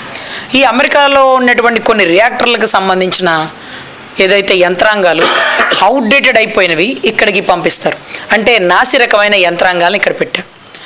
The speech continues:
ఒక షిఫ్ట్లో మూడు వందల ఎనభై ఏడు మందిలో డెబ్బై ఐదు మంది లోపలే ఉండారు, కానీ ఆ టైంలో యాభై మంది బయటికి వెళ్ళారు, పద్నాలుగు మందే లోపల ఉన్నారు.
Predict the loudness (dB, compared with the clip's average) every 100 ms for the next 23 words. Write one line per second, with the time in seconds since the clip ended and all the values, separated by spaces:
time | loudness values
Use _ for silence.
0 | -16 -2 0 2 0 -2 0 0 2 0
1 | 2 2 2 2 2 2 2 2 2 0
2 | 0 0 -2 -6 -16 -8 0 2 2 2
3 | 2 2 2 0 2 2 2 2 0 0
4 | -4 -4 -14 -4 0 2 2 2 2 2
5 | 2 2 0 0 0 0 0 0 -2 -2
6 | -6 -14 -4 -2 2 0 2 0 0 2
7 | 0 0 0 -2 -4